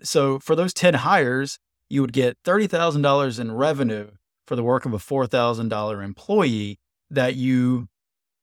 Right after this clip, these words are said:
you know, normally wouldn't have gotten. And we get into this especially more, and I believe it was episode two, we talk about,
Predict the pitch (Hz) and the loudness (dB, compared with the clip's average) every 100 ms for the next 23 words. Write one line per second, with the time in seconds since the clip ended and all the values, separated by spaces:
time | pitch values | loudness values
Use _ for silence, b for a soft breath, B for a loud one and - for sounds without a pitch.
0 | _ - - 127 113 120 139 185 170 143 | _ -14 -6 -4 -2 0 2 2 4 4
1 | 185 131 113 104 98 95 104 139 156 170 | 2 0 -4 -6 -8 -8 -8 -8 -4 2
2 | 202 170 156 147 - - - 143 - 151 | 2 4 2 0 -4 -8 -2 -2 -2 -2
3 | 131 139 135 127 113 110 107 123 127 117 | 0 0 0 -2 -6 -10 -8 -8 -8 -8
4 | 113 117 - 104 - 139 139 127 113 101 | -8 -8 -6 -8 -4 -4 -2 -2 -4 -4
5 | 104 107 107 101 - | -8 -8 -6 -6 -8